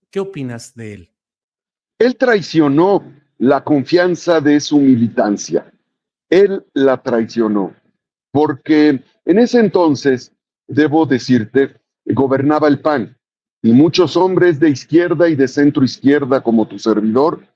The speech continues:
Speaker 2: creíamos que era necesario ganarle al pan. Y en ese sentido, lamento mucho que en ese momento quienes confiaron en él, o quienes confiamos en él, traicionaron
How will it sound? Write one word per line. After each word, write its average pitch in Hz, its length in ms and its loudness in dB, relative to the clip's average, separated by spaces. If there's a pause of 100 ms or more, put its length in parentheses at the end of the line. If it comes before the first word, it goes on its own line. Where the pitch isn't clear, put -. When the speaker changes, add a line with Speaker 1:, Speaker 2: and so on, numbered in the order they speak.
(260)
Speaker 2:
creíamos 143 500 2
que 156 120 -2
era 151 120 2
necesario 131 760 0 (380)
ganarle 120 720 2
al 113 180 0
pan. 117 320 -4 (420)
Y 123 120 4
en 135 100 2
ese 151 200 0
sentido, 135 680 0 (220)
lamento 139 500 2
mucho 170 480 0 (380)
que 139 220 4
en 131 380 2
ese 196 160 0
momento 190 540 0
quienes 165 280 2
confiaron 156 520 2
en 143 160 4
él, 185 340 0 (260)
o - 100 -4
quienes 160 320 0
confiamos 135 500 0
en 127 160 4
él, 160 220 2 (320)
traicionaron 120 880 0